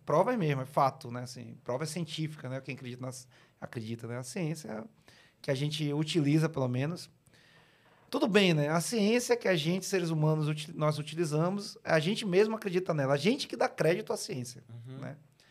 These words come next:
Speaker 1: Então, assim, é, ela só,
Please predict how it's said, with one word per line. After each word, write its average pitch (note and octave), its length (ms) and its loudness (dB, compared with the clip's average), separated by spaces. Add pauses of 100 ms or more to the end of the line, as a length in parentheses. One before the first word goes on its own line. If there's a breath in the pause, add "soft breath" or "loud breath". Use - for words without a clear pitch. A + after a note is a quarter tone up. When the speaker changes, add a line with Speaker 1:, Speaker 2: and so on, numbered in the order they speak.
(460 soft breath)
Speaker 1:
Então, - 120 -8
assim, B2+ 580 -8 (880)
é, B2+ 380 -2
ela C#3 180 2
só, D#3+ 380 4